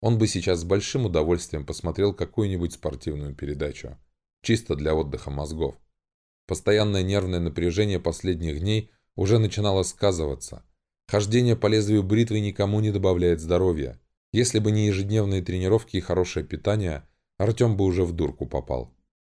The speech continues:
На ужин принесли огромный стейк с гарниром из каких-то местных ягод – напоминающих маленькие помидорки. Впрочем, это могли быть и самые настоящие томаты. Просто вкус, к которому парень привык в двадцать первом веке, был достигнут путём тщательной селекции оригинального растения.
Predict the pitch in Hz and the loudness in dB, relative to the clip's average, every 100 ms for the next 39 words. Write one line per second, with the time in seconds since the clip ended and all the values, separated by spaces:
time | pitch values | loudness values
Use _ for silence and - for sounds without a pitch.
0 | _ _ 90 104 101 98 92 92 - 90 | _ _ 0 4 4 2 0 -4 2 2
1 | 82 87 85 80 - - 107 98 95 95 | 4 2 2 -2 -4 0 2 2 0 0
2 | 101 98 95 87 - 85 98 - 90 90 | 2 0 -2 -2 -4 -4 -6 -4 -2 -4
3 | - 90 - 90 87 82 - _ _ 95 | -4 -6 -4 0 0 -2 -8 _ _ -4
4 | 90 95 92 92 - 87 92 87 87 85 | 0 0 0 0 -2 -4 -2 -2 -2 -2
5 | 85 87 85 87 80 73 76 69 _ _ | -4 -2 -2 0 -2 -2 -10 -14 _ _
6 | _ _ _ - 113 113 110 101 104 104 | _ _ _ -2 0 2 -2 0 -2 0
7 | 110 104 - - 98 95 90 - 92 90 | 0 0 -2 -2 0 0 -4 0 0 0
8 | 95 - 98 92 - 62 - _ _ - | -4 -2 0 -2 -4 -10 -14 _ _ 0
9 | 113 - 117 - - 156 - - _ _ | 0 2 -2 -2 -2 -2 -2 -12 _ _
10 | 101 98 90 87 87 82 78 73 90 87 | -2 0 0 0 0 0 -2 -2 0 2
11 | 78 76 78 78 - - 82 80 82 78 | 0 -2 -2 -2 -4 -4 -2 -2 -2 -4
12 | 71 58 - _ _ - 120 104 95 117 | -4 -8 -14 _ _ 0 2 4 0 -2
13 | 104 92 - 87 90 85 - 85 90 78 | -2 -2 -2 -2 -2 -4 -2 -2 -2 -6
14 | 69 90 104 - 98 85 73 76 73 71 | -6 -2 -2 -2 0 0 -2 -6 -6 -6
15 | 73 76 78 - 82 65 58 | -6 -8 -8 -8 -6 -6 -12